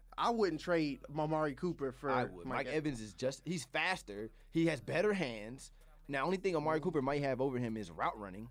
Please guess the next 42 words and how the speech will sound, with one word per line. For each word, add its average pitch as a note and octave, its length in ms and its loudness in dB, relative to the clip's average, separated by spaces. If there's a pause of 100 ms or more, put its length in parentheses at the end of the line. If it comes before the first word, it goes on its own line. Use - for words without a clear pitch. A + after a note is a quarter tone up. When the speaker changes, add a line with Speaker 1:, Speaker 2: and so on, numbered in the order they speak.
(160)
Speaker 2:
That's D#3+ 240 -6
it. - 220 -4
Speaker 1:
And A#2 120 -12
that's C3+ 220 -10 (160)
pretty E3 320 -4
big B2 480 -2 (140)
Speaker 2:
I'm - 40 -4
Speaker 1:
in F#3 60 2
Speaker 2:
not E3+ 80 2
saying - 120 2
it's - 80 2
not E3 120 2
Speaker 1:
N C#3+ 60 4
F C3+ 60 4
L F3+ 100 6
Speaker 2:
big, D#3 100 2
Speaker 1:
as B2+ 60 0
a - 20 -4
Speaker 2:
but, D3 120 2
Speaker 1:
wide D#3+ 100 4 (220)
Speaker 2:
but E3+ 100 6
he's F3 80 4
Speaker 1:
receiver. D#3+ 120 0
Speaker 2:
not, F3 220 2
he's E3+ 140 -4
not F3 180 -2
astronomically B2+ 840 -4
better. D#2+ 380 -14
He's D3 180 -2
just B2 260 -2 (140)
better. C3+ 320 -2 (380)
That's D#3+ 160 0
the - 160 -12 (100)
only F#3+ 360 0 (160)
edge E3 280 0
I C3+ 60 0
would B2 160 -6
give C3+ 160 -8
him. F2+ 160 -12
Speaker 1:
He's G#3+ 220 -12
a E3+ 80 -10
top - 280 -12